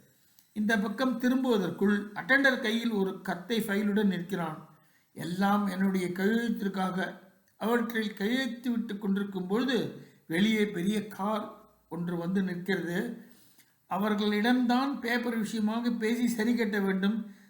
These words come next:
சரியான கொழுத்த பணக்கார முதலாளிகள். "எஸ், கம் இன்." அவர்கள் மூவரும் உள்ளே வந்ததும் சாரதி மிரண்டு போய் எழுந்து நின்று அவர்கள் உட்கார்ந்ததற்காக இடம் கொடுத்துவிட்டு ஒதுங்கினான்.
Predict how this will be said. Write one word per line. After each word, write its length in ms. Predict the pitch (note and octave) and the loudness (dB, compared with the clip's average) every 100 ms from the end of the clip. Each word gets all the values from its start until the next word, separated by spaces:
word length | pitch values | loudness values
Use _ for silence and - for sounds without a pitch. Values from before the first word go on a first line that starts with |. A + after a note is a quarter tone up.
| _ | _
சரியான 840 | - F3+ G3+ G#3 A3 B3 C4 A#3+ F#3 | -6 0 2 2 2 2 2 -2 -2
கொழுத்த 560 | G3+ G3+ B3 F#3+ C#3 - - _ _ _ | 0 0 0 0 -2 -8 -18 _ _ _
பணக்கார 640 | - E3+ G3 - F#3+ G3+ G3 | -12 -8 -8 -6 -4 -4 -4
முதலாளிகள். 600 | E3+ E3 E3 D3+ C3 C3 - - _ _ _ _ _ _ _ _ _ - | -6 -6 -6 -6 -6 -8 -12 -20 _ _ _ _ _ _ _ _ _ -4
"எஸ், 480 | G3+ C#4 C#4 - | 2 2 2 -2
கம் 180 | - B3 | 0 2
இன்." 460 | C4+ D4 C4 - - _ _ - | 0 -2 -6 -12 -20 _ _ -6
அவர்கள் 360 | F#3 G#3+ G#3 | -2 0 2
மூவரும் 500 | G#3+ B3+ C4+ C4 B3 | 4 4 4 4 2
உள்ளே 220 | A3 A#3+ | 4 4
வந்ததும் 600 | A3+ G#3 F#3+ G3 G#3 - - - _ _ _ _ | 4 4 2 2 0 -2 -16 -20 _ _ _ _
சாரதி 540 | - D#3 F3+ G3 F3+ | -12 0 2 2 0
மிரண்டு 480 | D#3 D3 E3 F#3 E3+ | -2 -2 -2 -2 -2
போய் 540 | F3 F3 D3+ D3 D#3 - | 0 -2 -2 -4 -8 -6
எழுந்து 360 | E3+ F#3+ F#3 E3+ | -2 0 0 -2
நின்று 640 | F3 G3 G#3+ C#3+ - - _ _ _ _ _ | -4 0 0 -2 -8 -18 _ _ _ _ _
அவர்கள் 340 | - F3 F3+ E3+ | -8 -4 -4 -4
உட்கார்ந்ததற்காக 1040 | E3 E3+ A#3+ A3+ G3+ F#3+ F#3 F3+ F#3+ G#3+ | -6 -4 0 2 2 0 -2 -2 0 0
இடம் 260 | F#3 G#3 G3+ | 0 0 0
கொடுத்துவிட்டு 560 | F#3+ F3+ F3 F3 F3 | -2 -4 -4 -2 -2
ஒதுங்கினான். 460 | F3+ F#3+ F3+ D3+ | 0 0 0 -2